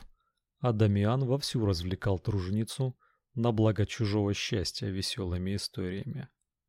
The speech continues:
Странно, но Лера не испытывала ненависти к своим охранникам.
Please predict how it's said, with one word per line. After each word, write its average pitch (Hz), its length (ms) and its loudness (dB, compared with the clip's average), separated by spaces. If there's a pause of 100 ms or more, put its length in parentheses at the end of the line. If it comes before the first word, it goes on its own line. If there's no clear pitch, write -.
(100)
Странно, 117 720 -2 (640)
но 196 120 2
Лера 156 240 6
не 127 160 4
испытывала 107 560 -2
ненависти 104 540 -2
к - 60 -10
своим 95 340 -2
охранникам. 92 760 -6